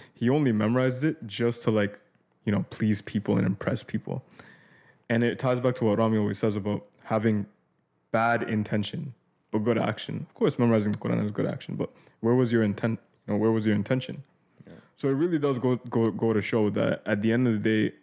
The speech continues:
Speaker 1: showing off isn't good. I don't know if you guys have anything to say about that, but, or any experiences, but I see a lot of this, bro. I see a lot of this.
Speaker 2: Yeah, I mean, you see it. It's literally the culture, bro. It's the capitalistic culture.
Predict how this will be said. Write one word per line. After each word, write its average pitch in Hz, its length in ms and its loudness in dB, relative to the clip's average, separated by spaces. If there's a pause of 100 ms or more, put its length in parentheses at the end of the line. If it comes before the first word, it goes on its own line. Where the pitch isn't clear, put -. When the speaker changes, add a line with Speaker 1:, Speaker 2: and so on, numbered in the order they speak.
(200)
Speaker 1:
showing 110 320 0
off 107 200 0
isn't 110 200 -2
good. 110 100 0
I - 20 0
don't 117 120 2
know 131 60 4
if 123 100 -4
you 117 60 -2
guys 113 160 2
have 104 120 0
anything 104 240 -4
to 110 80 -6
say 104 120 -4
about 104 260 -4
that, - 200 -4
but, - 260 -6 (280)
or 104 60 0
any 107 100 4
experiences, 101 580 0
but 107 300 -4 (600)
I 147 60 -2
see 127 200 2
a 113 80 4
lot 107 180 2
of 104 80 0
this, 104 180 0
bro. 98 260 -2
I - 500 -20
see - 160 -2
a 104 80 2
lot 107 140 0
of 104 80 -2
this. - 460 -4
Speaker 2:
Yeah, 85 260 -10
I 110 100 0
mean, 127 180 2
you 117 120 2
see 143 220 0
it. 98 100 0
It's - 180 -6
literally 117 280 0
the 92 120 -4
culture, 98 360 -4
bro. 85 180 -4
It's 98 160 -8
the 95 140 -4
capitalistic 101 800 -2
culture. - 400 -4